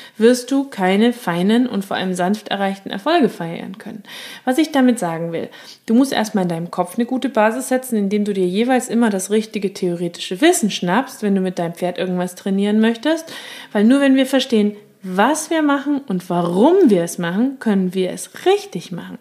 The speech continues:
und wissen wir, wie wir es machen müssen. Und dann muss natürlich auch die Ausbildungsbasis bei deinem Pferd sitzen, weil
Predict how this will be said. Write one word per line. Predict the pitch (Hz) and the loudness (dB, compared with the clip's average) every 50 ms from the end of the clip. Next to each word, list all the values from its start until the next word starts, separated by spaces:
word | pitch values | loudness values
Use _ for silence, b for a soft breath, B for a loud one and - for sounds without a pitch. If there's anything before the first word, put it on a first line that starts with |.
| - | -12
und | - 208 196 185 | -8 -6 0 2
wissen | 208 208 208 - 202 185 | 2 0 2 0 -2 -2
wir, | 190 - - - | -2 -4 -6 -10
wie | - 196 202 226 311 359 381 | -8 -6 -2 2 4 4 6
wir | 311 190 | 4 2
es | 165 - 180 | 2 -2 -6
machen | 170 180 175 175 - - | -8 -8 -10 -12 -12 -12
müssen. | - - - - - - B B B B B B B B B B B B B - | -12 -14 -14 -16 -18 -20 B B B B B B B B B B B B B 0
Und | 208 196 | 2 4
dann | 214 220 | 6 6
muss | 247 269 269 285 | 6 6 4 4
natürlich | 285 254 269 262 240 247 | 2 2 2 2 2 4
auch | 247 233 | 2 2
die | 240 233 - | 0 -2 -2
Ausbildungsbasis | - - 214 - - 220 208 214 208 - - 202 196 196 208 202 196 | -2 -4 -4 -2 -2 0 0 0 -2 -2 -2 -4 -4 -4 -6 -10 -6
bei | - 190 | -6 -4
deinem | 175 180 180 180 | -4 -2 -4 -6
Pferd | - - 240 247 262 269 - | -4 0 2 4 4 2 2
sitzen, | - 190 175 - - 185 180 | -2 -6 -8 -6 -6 -4 -2
weil | 175 175 | -2 -4